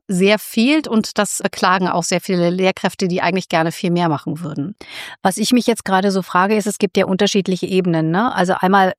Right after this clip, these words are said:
Speaker 2: Rassismus unter SchülerInnen, einmal Rassismus Schüler, LehrerInnen. Sammelt ihr das sozusagen in Evaluationsbögen? Wie groß ist denn die Gruppe, die ihr quasi befragt?
Speaker 1: Wir befragen an jeder einer Schule einmal die Schulsozialarbeit und die Schulleitung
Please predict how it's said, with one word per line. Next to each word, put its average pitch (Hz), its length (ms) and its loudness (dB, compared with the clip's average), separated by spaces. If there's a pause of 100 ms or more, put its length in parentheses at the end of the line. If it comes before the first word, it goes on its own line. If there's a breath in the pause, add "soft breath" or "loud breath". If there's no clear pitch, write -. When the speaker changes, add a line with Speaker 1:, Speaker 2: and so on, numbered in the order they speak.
(120)
Speaker 2:
Rassismus 190 520 -2
unter 180 280 0
SchülerInnen, 262 880 2 (320 loud breath)
einmal 190 280 2
Rassismus 196 540 -2 (100)
Schüler, 196 580 2
LehrerInnen. 233 720 2 (680 loud breath)
Sammelt 220 380 2
ihr 226 160 2
das 202 180 0
sozusagen 190 640 0
in 180 240 0
Evaluationsbögen? 269 1800 0 (140)
Wie 220 480 -2
groß 214 280 2
ist - 160 -4
denn 214 80 4
die 196 120 0
Gruppe, - 300 2
die 180 200 0
ihr 175 360 2
quasi 180 320 0
befragt? 175 720 -2 (480 loud breath)
Speaker 1:
Wir 220 360 4
befragen 240 500 2
an 214 200 2
jeder 247 260 0
einer 214 320 2
Schule 320 580 0
einmal 214 360 2
die 196 160 0
Schulsozialarbeit 202 1040 -2
und 185 140 -4
die 170 60 -6
Schulleitung 214 760 0